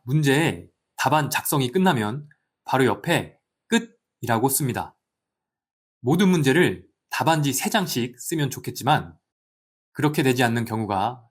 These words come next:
대부분이므로 두 줄 띄고 다음 문제 작성을 시작합니다. 모든 문제의 답안 작성이 끝나면 줄을 바꾸어 중앙에 이하 여백이라고 써야 합니다.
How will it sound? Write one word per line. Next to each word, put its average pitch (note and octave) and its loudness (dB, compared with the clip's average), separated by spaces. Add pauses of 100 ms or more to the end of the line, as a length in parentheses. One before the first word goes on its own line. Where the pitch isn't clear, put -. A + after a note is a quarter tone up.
대부분이므로 A#2 -2 (480)
두 B2 -8
줄 A#2+ -6
띄고 C3 -2 (280)
다음 B2 0
문제 A#2 -2
작성을 A#2 -6
시작합니다. G#2 -8 (1500)
모든 E3+ 2
문제의 C#3+ 0 (140)
답안 D#3+ 2
작성이 D3 0
끝나면 C#3+ -2 (240)
줄을 C#3 0
바꾸어 A#2+ 0 (320)
중앙에 A#2+ -6
이하 A#2+ 0
여백이라고 G#2 -6
써야 A#2+ -4
합니다. F#2 -10